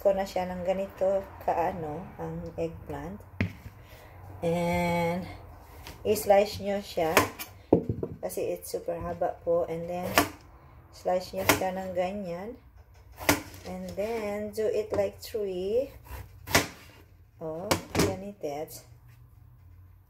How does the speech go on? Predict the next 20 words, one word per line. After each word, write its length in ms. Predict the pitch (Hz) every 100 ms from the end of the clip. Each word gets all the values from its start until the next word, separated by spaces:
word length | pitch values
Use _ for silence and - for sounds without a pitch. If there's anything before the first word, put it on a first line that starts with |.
| - - -
And 240 | - 185 190
then 160 | 202
i-deep 480 | - 185 185 185 190
fry 320 | - 208 190
po 240 | 185 165 175
siya 240 | - 180
sa 160 | - 185
frying 560 | - 170 160 151 151 -
pan. 400 | - 143 156 156 151 - - - - - - - - - - - - - - - - - -
I-deep 320 | 175 208 220 -
fry 240 | 220 220
muna 320 | 226 233 233
siya 480 | 240 - 208 196 208
sa 240 | - 185
olive 320 | 196 196 208 185
oil. 480 | - 185 190 196 208 190
And 320 | 175 170 170
then 160 | 175 170
after 400 | 185 - 185 180 175
that, 320 | 185 226